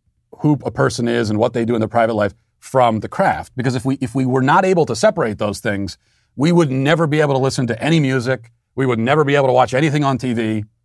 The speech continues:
We wouldn't be able to enjoy any kind of entertainment at all.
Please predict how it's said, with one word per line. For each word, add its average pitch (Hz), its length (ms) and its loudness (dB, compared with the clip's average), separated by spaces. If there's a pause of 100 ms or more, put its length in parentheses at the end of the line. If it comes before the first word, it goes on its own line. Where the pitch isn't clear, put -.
(880)
We 127 60 -2
wouldn't 151 160 4
be 139 60 4
able 139 120 4
to 139 60 4
enjoy 127 280 4
any 160 160 2
kind 160 160 2
of 143 60 0
entertainment 127 380 0
at 107 60 -2
all. - 200 -4